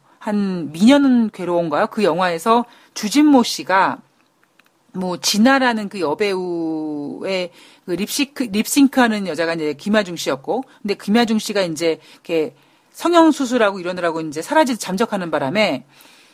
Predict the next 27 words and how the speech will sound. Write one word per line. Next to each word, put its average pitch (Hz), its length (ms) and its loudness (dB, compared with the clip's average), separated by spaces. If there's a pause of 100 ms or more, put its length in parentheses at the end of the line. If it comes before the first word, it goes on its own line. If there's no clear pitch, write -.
(260)
이제 180 240 -2
그 196 300 -2
진이라는 233 560 4
가-, 190 160 -8
진아라는 226 500 0
가수가, 202 520 -4
진인가 196 420 -2
진아라는 185 420 -4
가수가 165 380 -4
이제 151 360 -6
립싱크 226 320 0
가수를 175 340 -4
구하지 175 320 0
못하고 160 420 -2
막 160 80 0
이런 190 200 0
얘기하는 180 300 0
과정 160 240 -2
속에서 156 420 0 (720)
이렇게 196 100 -4
손을 381 300 0
닦고 262 320 0
이제 196 140 -4
머리를 170 260 -2
이렇게 208 140 -10
마무리하면서 170 920 -2 (520)
뭐 156 480 0